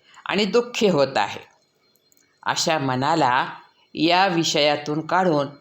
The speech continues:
भगवंताकडे लावावे. त्या मनाला नामस्मरणाची गोडी लावावी. पुढे समर्थ म्हणतात, "दया सर्व भूती जया मानवाला, सदा प्रेमळू भक्तिभावे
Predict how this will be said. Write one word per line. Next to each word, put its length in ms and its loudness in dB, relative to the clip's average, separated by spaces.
भगवंताकडे 1120 -2
लावावे. 720 0
त्या 180 0
मनाला 600 0
नामस्मरणाची 1400 -2
गोडी 440 0
लावावी. 400 -2
पुढे 200 2
समर्थ 440 0
म्हणतात, 480 0
"दया 480 4
सर्व 500 2
भूती 680 -2
जया 440 4
मानवाला, 1120 0
सदा 360 2
प्रेमळू 800 0
भक्तिभावे 1080 -2